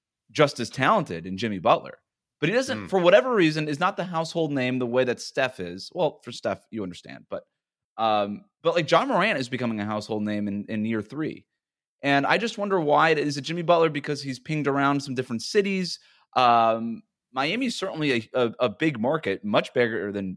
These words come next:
Speaker 1: than Memphis. And so I wonder, you know, you see all this stuff going on with Memphis. You see a lot of stories with Cleveland, um, with the, sort of the rise. Chicago is also
Speaker 2: Mm.
Speaker 1: getting a lot of play. And you understand, like, okay, Chicago's a really big market. Miami's a big
Speaker 2: Mm.
Speaker 1: market, but Chicago's bigger.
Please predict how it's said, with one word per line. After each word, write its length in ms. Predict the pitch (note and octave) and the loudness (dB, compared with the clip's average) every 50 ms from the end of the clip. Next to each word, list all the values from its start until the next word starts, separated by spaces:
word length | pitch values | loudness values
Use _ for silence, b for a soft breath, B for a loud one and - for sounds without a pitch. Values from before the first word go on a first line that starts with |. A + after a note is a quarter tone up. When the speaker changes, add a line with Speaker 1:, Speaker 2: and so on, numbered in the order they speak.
| _ | _
Speaker 1:
than 240 | - A2 G#2 F#2+ F#2+ | -6 -4 -4 -2 0
Memphis. 540 | G#2+ D#3 G#3 G3 D#3 - - F#2 F2+ - - | 0 0 0 0 -2 -6 -8 -8 -8 -8 -10
And 100 | A2 A2+ | -8 -2
so 100 | - C#3 | 0 2
I 60 | C3 | 4
wonder, 420 | C3+ D3+ F3 G3+ G#3 G3+ E3+ C#3+ b b b b b b | 4 2 0 0 0 0 0 0 b b b b b b
you 80 | - G3 | 0 2
know, 60 | F3+ | 2
you 160 | E3 D#3+ D#3+ | 2 2 0
see 180 | D#3 - - F#3+ | -4 -4 0 4
all 160 | F3+ E3+ F#3 | 4 4 4
this 120 | G3+ G3+ - | 2 0 -2
stuff 140 | - F3+ F3 | -2 -4 -2
going 180 | E3+ D#3+ D#3 D3 | -2 -2 0 0
on 100 | C#3+ C#3 | 0 0
with 100 | C3+ A2 | 0 0
Memphis. 400 | A#2 A2+ A2 G#2 - A#2 G#2+ A#2 | -2 -4 -4 -4 -6 -8 -8 -8
You 60 | A#2 | -10
see 120 | - - | -6 -4
a 60 | D3+ | 0
lot 140 | C3 B2+ D3+ | 2 2 2
of 60 | G#3+ | 2
stories 260 | A3+ - F3+ E3+ D#3 D3+ | 2 0 -2 -2 -2 -4
with 120 | C#3+ _ | -6 _
Cleveland, 560 | _ - D3 D#3 E3 C#3 C3+ A#2 G#2+ G#2 G2+ - _ _ _ _ _ _ _ - | _ -8 -6 -6 -6 -4 -6 -4 -4 -4 -6 -8 _ _ _ _ _ _ _ -4
um, 560 | C3 C3+ C3 C3 C3 B2+ B2+ B2 A#2+ A#2 A2+ _ _ _ _ _ _ _ _ _ _ _ _ _ _ | 0 2 4 4 4 2 0 -2 -6 -6 -10 _ _ _ _ _ _ _ _ _ _ _ _ _ _
with 200 | C#3 C#3+ C#3+ - | -6 -6 -6 -6
the, 100 | C#3 A#2+ | -8 -12
sort 180 | - - D3+ D3 | -6 -4 -2 -2
of 40 | C3+ | 0
the 80 | C3+ | 0
rise. 340 | B2+ B2+ B2 B2 A#2+ A#2 A#2 | 2 4 4 6 4 4 2
Chicago 880 | - - - - - E3+ D#3+ F3+ A3 G#3+ F#3 D#3 C3 B2 A#2 A2+ A2 b b b b b | -2 -6 -8 -6 0 4 4 4 4 4 4 6 6 6 4 2 -2 b b b b b
is 120 | - D3 C#3 | -10 -10 -6
also 400 | - C#3+ D#3+ G3 G#3 - B3 G#3+ | -2 0 0 0 2 0 -4 -2
Speaker 2:
Mm. 40 | E3 | 0
Speaker 1:
getting 220 | D3+ C#3 C3 B2 | 0 0 0 0
a 40 | A#2+ | 0
lot 240 | A2 A2+ G#2+ G#2+ G#2 | 2 2 4 2 2
of 120 | G#2+ - | 0 -4
play. 360 | - - A2 G#2 A2+ A#2+ C3+ | -2 0 2 4 4 2 2
And 80 | C3+ D3+ | 0 -2
you 80 | D3+ | -4
understand, 280 | F3 F#3+ G3 - - - | -4 -4 -6 -6 -4 -4
like, 160 | G#3 A3 - | -4 -4 -4
okay, 240 | D#4 C#4 - - B3 | -6 -6 -4 -4 -4
Chicago's 440 | A3+ - - G#3+ G#3+ A#3+ B3 B3 A#3 | -4 -2 2 2 4 4 4 2 0
a 60 | A#3 | 0
really 240 | F#3+ E3 F3 G3+ G#3 | 0 0 0 0 2
big 220 | F3 G3 F#3 E3+ | 2 0 0 0
market. 420 | E3 F#3+ G3+ G#3 - - G2+ - _ _ _ _ | 0 -2 -2 -2 -2 -6 -8 -8 _ _ _ _
Miami's 360 | - D3 F#3 C4 D#4+ E4 A#3 | -2 0 0 2 0 -2 -2
a 40 | A#3+ | 0
big 140 | G3+ G#3 G3 | 0 0 2
Speaker 2:
Mm. 40 | F3+ | 2
Speaker 1:
market, 380 | F3 E3+ E3 E3 E3+ E3 - - | 0 -2 0 2 0 0 0 -2
but 100 | D#3 D3+ | -6 -6
Chicago's 380 | - - F3 E3 D#3 D3+ C3+ | -2 0 0 2 2 0 -2
bigger. 460 | A2 G2+ C#3 B2 F#2+ G2 F2 F#2+ A#2+ | 0 0 0 0 0 -2 -6 -6 -6